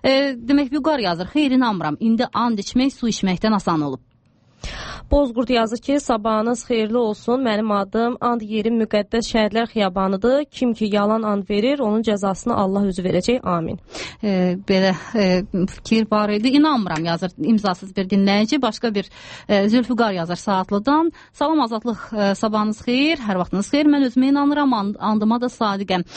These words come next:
Speaker 1: Amma bu zor gücü ilə hakimiyyəti qəsb eləyən, e,
Speaker 2: İqtidara.
Speaker 1: iqtidara və onun andına inanmıram."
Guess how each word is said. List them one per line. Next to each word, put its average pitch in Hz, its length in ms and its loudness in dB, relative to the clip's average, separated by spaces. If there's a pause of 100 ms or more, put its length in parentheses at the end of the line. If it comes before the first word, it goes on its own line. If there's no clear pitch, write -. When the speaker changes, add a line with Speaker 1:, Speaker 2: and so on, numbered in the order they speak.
(240)
Speaker 1:
Amma 226 360 2
bu 262 60 2
zor 285 180 2
gücü 233 260 0
ilə 202 120 0
hakimiyyəti 202 680 0
qəsb 208 320 0
eləyən, 196 340 2 (220)
e, 185 360 2 (320)
Speaker 2:
İqtidara. 202 360 -2
Speaker 1:
iqtidara 208 460 2
və 196 100 0
onun 190 500 2
andına 190 680 0
inanmıram." 147 720 0